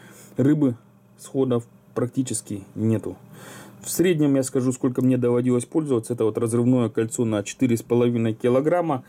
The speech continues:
Даже вот четыре с половиной килограмма позволяло мне вытащить рыбу до шести-семи килограмм. Были, конечно, у меня за всю свою практику два-три сброса на этих колец, но там просто была не,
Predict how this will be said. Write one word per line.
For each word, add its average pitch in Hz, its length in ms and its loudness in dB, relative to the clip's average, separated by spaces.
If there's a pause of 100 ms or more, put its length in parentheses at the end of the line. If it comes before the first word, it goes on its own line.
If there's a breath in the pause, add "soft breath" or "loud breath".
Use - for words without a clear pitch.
(300 loud breath)
Даже 127 240 2
вот 123 160 0
четыре 135 320 0
с - 40 -6
половиной 127 500 2
килограмма 123 600 0
позволяло 113 600 0
мне 107 180 -8
вытащить 107 580 -8 (300 loud breath)
рыбу 107 400 -2
до 117 380 0
шести-семи 110 800 -6 (120)
килограмм. 98 540 -2 (1120 loud breath)
Были, 139 380 4
конечно, 131 440 0
у 123 60 2
меня 127 240 2
за 123 120 -2
всю 123 160 -6
свою 120 260 0
практику 127 500 -4
два-три 117 380 -2
сброса 131 420 0
на 113 120 -4
этих 104 260 -8
колец, 107 360 -4 (420 loud breath)
но 113 60 -8
там 120 220 0
просто 120 300 -2
была 107 320 2
не, 107 680 -2